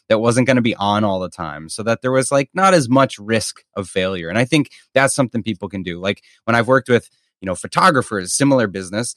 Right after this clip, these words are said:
they would bring in a second camera operator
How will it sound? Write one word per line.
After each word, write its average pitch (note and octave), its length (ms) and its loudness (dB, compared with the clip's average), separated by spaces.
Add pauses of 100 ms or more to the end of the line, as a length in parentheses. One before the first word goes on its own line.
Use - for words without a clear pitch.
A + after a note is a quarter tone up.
(240)
they C3+ 120 4
would C3+ 180 2
bring A#2+ 240 2
in A2+ 180 2
a G2+ 100 0
second G#2+ 480 -2
camera A#2+ 600 0
operator F#2 760 -4